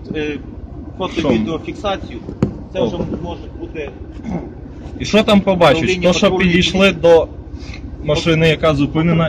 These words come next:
Speaker 2: і там
Speaker 1: Е,
Speaker 2: я такий весь
Speaker 1: ні.
Speaker 2: непоганий і непристьобнутий,
Speaker 1: Перед тим,
Speaker 2: да?
Speaker 1: що ми поїхали за вами ззаді, подавали звуковий сигнал і вимогу про зупинку.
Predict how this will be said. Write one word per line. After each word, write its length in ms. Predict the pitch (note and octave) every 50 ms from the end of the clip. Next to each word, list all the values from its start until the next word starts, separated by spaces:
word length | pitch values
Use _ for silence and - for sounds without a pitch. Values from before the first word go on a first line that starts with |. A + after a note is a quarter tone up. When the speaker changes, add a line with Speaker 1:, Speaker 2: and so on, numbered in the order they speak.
| - -
Speaker 2:
і 60 | B2+
там 220 | - E3 E3+ D3 D#3
Speaker 1:
Е, 40 |
Speaker 2:
я 140 | D#3+ E3 E3
такий 300 | D#3 D#3 C#3 - D3+ D3
весь 280 | C#3 C#3+ C#3+ D3 - -
Speaker 1:
ні. 60 | C#3+
Speaker 2:
непоганий 500 | C3+ - C3+ C3+ C#3 D3 D3 C#3+ C#3 C3+
і 40 | C3
непристьобнутий, 680 | C3 B2+ A#2+ - - B2 - - C3+ A2+ G2+ G#2+ - F#3
Speaker 1:
Перед 20 | -
тим, 100 | A3 -
Speaker 2:
да? 60 | - C3
Speaker 1:
що 100 | - G3
ми 80 | F#3+
поїхали 460 | F3+ G3 F#3+ F#3+ G3 - F#3+ F3+ F3+
за 100 | E3 F3
вами 200 | F3 F#3 F3+ F3
ззаді, 240 | - F#3+ F#3 F#3 E3+ - -
подавали 420 | D#3 D3+ E3 E3+ E3+ E3 E3 E3
звуковий 420 | D#3 - - - - E3+ F3 F3 -
сигнал 400 | - E3+ E3 D#3+ F#3 F#3 F3+ F3+ - - - - - - - - - - - - - -
і 60 | C#3 C#3
вимогу 340 | D3+ D#3+ F3 F3+ F3 E3 - -
про 80 | D3+ D#3+ D3
зупинку. 380 | - C3 - B2+ A2+ G#2 -